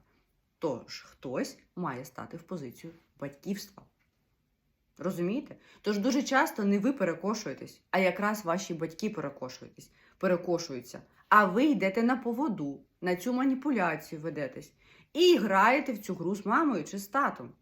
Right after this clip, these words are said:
І починаєте радити, починаєте вирішувати питання, починаєте допомагати, а потім у вас лайно в житті.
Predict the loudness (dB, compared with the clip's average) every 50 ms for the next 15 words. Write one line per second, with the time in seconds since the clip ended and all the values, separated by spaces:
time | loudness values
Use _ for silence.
0 | _ _ _ 4 4 6 6 2 0 2 2 2 2 2 2 0 0 -2 -2 0
1 | 2 4 6 6 8 8 6 6 4 2 -2 -4 -6 -8 -10 -8 -8 -6 -6 -4
2 | -4 -4 -4 -4 -2 -2 -2 -2 -4 -6 -6 -4 -4 -4 -4 -2 -4 -6 -2 2
3 | 2 4 4 4 2 2 0 -2 -2 -6 -10 -10 -8 -8 -8 -8 -8 -8 -8 -6
4 | -4 -4 -2 -2 -2 -2 -2 -4 -4 -4 -4 -2 0 2 2 2 2 2 2 2
5 | 2 2 0 0 0 -2 -4 -2 -2 -2 -4 -4 -6 -8 -10 -10 -12 -14 -14 -14